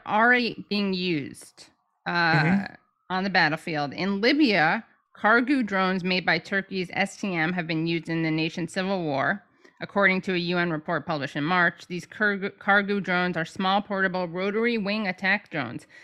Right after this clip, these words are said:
Speaker 1: that provide precision strike capabilities for ground troops, according to
Speaker 2: Mm-hmm.
Speaker 1: S T M's, uh, uh, website. And they were used in Libya to hunt down retreating soldiers, according to the U N report, which is disgusting.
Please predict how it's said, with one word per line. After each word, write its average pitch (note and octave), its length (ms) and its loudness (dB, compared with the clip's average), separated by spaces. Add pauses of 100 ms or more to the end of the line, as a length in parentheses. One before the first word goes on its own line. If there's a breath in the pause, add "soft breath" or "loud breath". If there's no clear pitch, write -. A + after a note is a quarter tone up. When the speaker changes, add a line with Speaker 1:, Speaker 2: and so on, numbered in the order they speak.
(160 loud breath)
Speaker 1:
that F3+ 180 2
provide F3 440 0
precision G3 540 -4
strike F3+ 300 0
capabilities F#3+ 680 -2 (280 soft breath)
for G3+ 220 -4
ground F#3 360 4
troops, - 640 -10 (440)
according F3 320 -2
to F3+ 60 0
Speaker 2:
Mm-hmm. A#2+ 200 4
Speaker 1:
S A#2 60 0
T E3+ 120 0
M's, D3+ 500 0 (140)
uh, A#2 400 0 (1080 soft breath)
uh, B2 280 4
website. G#3 560 2 (260)
And F#3 240 2
they F#3+ 100 2
were F#3 200 0
used G#3+ 500 -2
in A3 140 0
Libya G3+ 280 2
to E3+ 60 2
hunt G3 280 0
down F3+ 220 0
retreating F#3 480 -4
soldiers, - 640 -8
according D#3 300 -4
to C#3 60 -10
the C#3 80 -6
U C3+ 100 -6
N B2+ 120 -6
report, A#2+ 400 -10
which F#3 160 -10
is G#3+ 120 -4
disgusting. F3 680 -4